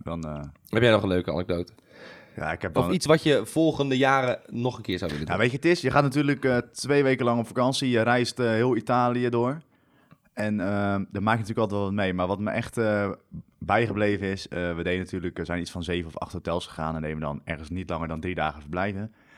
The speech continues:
Speaker 1: een gegeven moment op de terugweg waren we nog, wilden we nog even langs Genève. Nou, Genève is duur. <clears throat> Genève is duur, dus we dachten,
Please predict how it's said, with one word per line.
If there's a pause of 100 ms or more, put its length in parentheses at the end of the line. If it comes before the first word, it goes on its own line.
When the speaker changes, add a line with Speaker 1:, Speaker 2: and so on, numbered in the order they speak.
(120)
Speaker 1:
een
gegeven
moment
op
de
terugweg
waren
we
nog,
wilden
we
nog
even
langs
Genève.
Nou,
Genève
is
duur. (320)
<clears throat> (680)
Genève
is
duur,
dus
we
dachten,